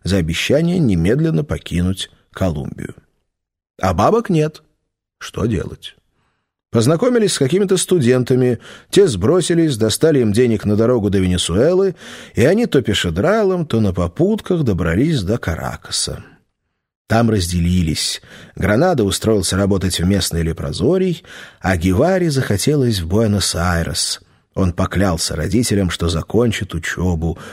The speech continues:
в университете. «Денег на самолёт нет». Тут он встретил двоюродного дядю,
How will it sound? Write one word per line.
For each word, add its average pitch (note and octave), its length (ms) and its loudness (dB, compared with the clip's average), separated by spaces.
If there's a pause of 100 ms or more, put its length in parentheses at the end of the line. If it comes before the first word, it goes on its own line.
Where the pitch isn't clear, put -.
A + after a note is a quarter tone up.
(140)
в F2+ 60 -2
университете. E2 960 -4 (1900)
«Денег E3+ 340 2
на E3+ 100 4
самолёт F#3+ 520 2
нет». E2 640 -2 (760)
Тут A2 240 0
он G#3+ 140 0
встретил F3 500 0
двоюродного F3+ 640 2
дядю, A2+ 540 2